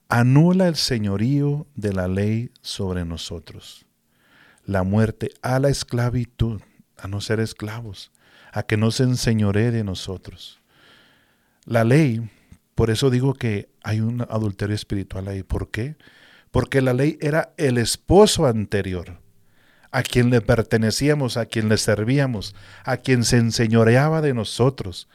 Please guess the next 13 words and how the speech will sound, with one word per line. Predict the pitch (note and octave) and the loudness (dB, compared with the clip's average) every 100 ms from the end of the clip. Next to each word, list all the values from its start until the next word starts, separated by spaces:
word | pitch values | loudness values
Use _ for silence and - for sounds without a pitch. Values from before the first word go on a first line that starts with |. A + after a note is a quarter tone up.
| _ _ _ _ _ _ _ - | _ _ _ _ _ _ _ 0
Ese | C#3 D3 B2 | 2 2 2
era | A2+ | 0
el | G#2 | 0
esposo | - - F#2+ - | -4 -4 -4 -4
anterior, | F#2 F2 E2 D#2+ E2 | -8 -8 -10 -12 -14
la | - F#2 E2+ | -10 -8 -6
ley. | F2 F2 E2 _ _ _ _ _ _ _ _ | -6 -8 -14 _ _ _ _ _ _ _ _
¿Y | - | -6
qué | - A2+ | -4 2
pasó | C3 - C3 | 2 4 0
cuando | - C#3+ B2+ G#2+ | 4 2 4 4
vino | A#2 C3+ D3 | 4 2 0
Cristo? | - C3 C#3+ - F#3+ G3 | 0 0 2 0 -2 -4